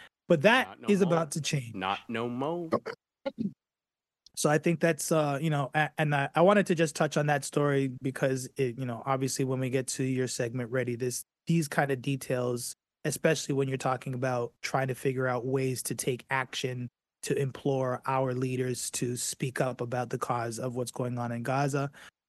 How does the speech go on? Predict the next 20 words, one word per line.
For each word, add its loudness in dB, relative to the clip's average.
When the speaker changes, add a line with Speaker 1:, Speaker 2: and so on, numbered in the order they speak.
Speaker 1:
This 4
is, 0
I 2
think, -4
a, 0
a -4
huge 0
chess 0
move 0
from 0
Speaker 2:
I 0
Speaker 1:
the 0
Speaker 2:
will 0
Speaker 1:
Muslim 0
Speaker 2:
never -2
Speaker 1:
community. 0
Speaker 2:
vote -4
liberal -8
again. -14
Speaker 1:
What, 6